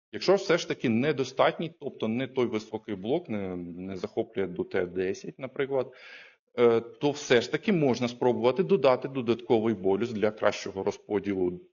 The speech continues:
додаткового об'єму, е, препарату, для кращого розподілу, і, м, ми маємо шанс отримати, е, достатній, е, рівень і отримати достатню аналгезію. Якщо ж один-два болюси такі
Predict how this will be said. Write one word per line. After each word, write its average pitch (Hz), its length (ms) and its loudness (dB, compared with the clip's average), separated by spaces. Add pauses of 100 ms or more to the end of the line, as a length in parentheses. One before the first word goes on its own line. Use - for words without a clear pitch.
(220)
додаткового 98 760 -2
об'єму, 95 760 -4 (440)
е, 117 1120 2 (460)
препарату, 139 680 0
для 117 140 2
кращого 123 440 0
розподілу, 180 500 -2
і, 185 240 -2
м, 123 600 -2
ми 165 420 0
маємо 131 360 2
шанс 294 300 0
отримати, 170 500 -2
е, 143 60 -10 (1300)
достатній, 98 760 0
е, 95 340 0
рівень 240 420 -6
і 143 120 -4
отримати 143 500 -4
достатню 110 560 -4
аналгезію. 101 580 -8
Якщо 143 360 0
ж 233 140 -4 (100)
один-два 127 600 2
болюси 104 500 -2
такі 101 420 -6